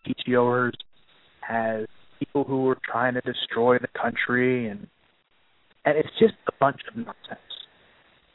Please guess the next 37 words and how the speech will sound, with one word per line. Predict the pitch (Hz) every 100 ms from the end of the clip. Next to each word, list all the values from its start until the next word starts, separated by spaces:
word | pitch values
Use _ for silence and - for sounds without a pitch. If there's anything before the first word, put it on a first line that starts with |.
| -
And | 135
I'm | 135 131 - -
sick | 202
and | 190 160
tired | - 135 131 131 127 _ _ _
of | 131 -
these | 127 120
lies | 120 131 139 147 151 -
being | 131 123 -
spread | - - 117 113 - - -
all | 131 165 170 185 - -
over. | 143 - - - - _ _ _ _ _ _ _ _ _ _ - 113
Um, | 110 110 107 - - -
the | 127
media, | 139 143 143 143 - _ _ _ -
people | - 147 139
being | 135 127
mass | 117 123 127 -
banned, | 127 123 123 _ _ _
basically | 214 254 233 214
to | -
the | - -
point | 135 123
of | -
harassment. | 104 101 92 - - - _ -
If | -
you're | 220 202
sending, | 208 180 175 - - -
if | 135 -
you're | -
sending, | - 147 143 139
like, | 131 127
our | 135 -
party's | 143 131 -
been, | 120 120 _ _
been | 123 226
mass | 247